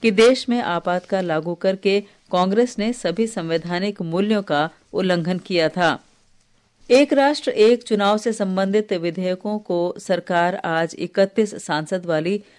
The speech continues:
संयुक्त संसदीय समिति को सौंपेगी।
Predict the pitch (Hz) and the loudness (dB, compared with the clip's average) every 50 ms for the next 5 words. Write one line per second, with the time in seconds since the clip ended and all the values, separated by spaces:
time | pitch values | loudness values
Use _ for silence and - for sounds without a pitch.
0 | _ _ _ - - 214 220 233 240 - 254 233 - 190 175 180 - 185 170 185 | _ _ _ -2 0 2 2 2 2 0 -2 -2 0 -2 -2 -2 -4 -4 -2 -2
1 | 196 202 - 190 165 165 170 165 - 190 185 - 214 214 - 170 151 - 170 160 | -2 -2 -2 -4 -2 -2 -4 -4 -4 -4 -4 -4 -4 -2 -4 -4 -2 -2 -4 -4
2 | 151 165 160 143 - | -2 -2 -4 -4 -6